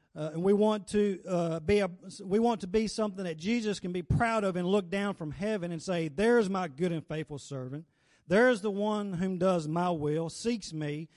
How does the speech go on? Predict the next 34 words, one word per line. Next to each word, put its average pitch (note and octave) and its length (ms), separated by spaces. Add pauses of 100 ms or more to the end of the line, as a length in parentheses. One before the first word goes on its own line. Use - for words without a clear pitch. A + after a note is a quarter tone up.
(160)
not G#3 220
ashamed A#3+ 500
of F#3 60
me G3 240
or G#3+ 180
the C4 100
gospel, D#3+ 600
not F#3+ 240
afraid A#3 480
to E3+ 60
go F#3 260
to F3+ 80
the D3+ 100
front G#3+ 400
lines E3 460 (280)
of D#3 140
this E3+ 220
warfare E3+ 560
that's D3 180
going F3+ 400
on." D3 400 (640)
I D#3+ 80
want A#3+ 280
to - 80
tell B3 80
you B3+ 140
this A3+ 240
morning, G#3+ 320
church, G#3 460 (240)
that F3 260
Jesus A3 640
needs G#3+ 340
good G3 260
soldiers. E3+ 720